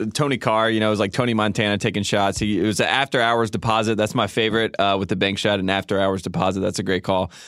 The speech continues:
Uh, hits the big bank. Took it with, like, three seconds left. That was the sad part about it.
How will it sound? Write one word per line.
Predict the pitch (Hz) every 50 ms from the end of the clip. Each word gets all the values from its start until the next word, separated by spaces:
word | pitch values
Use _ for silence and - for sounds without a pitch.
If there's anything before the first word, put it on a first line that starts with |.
| - _
Uh, | - 104 104 104 101 98
hits | 95 117 127 - -
the | 120
big | 101 117 110 92
bank. | 92 104 101 104 101 98 - -
Took | - 147 143
it | 135
with, | 139 120
like, | 117 110 -
three | - 123 123 107
seconds | - 120 110 101 113 95 92 -
left. | 104 101 98 -
That | 107 107
was | 101 92
the | 85 92
sad | - - 101 95 90
part | - 104 92
about | 92 92 90 90 90 92
it. | 90 -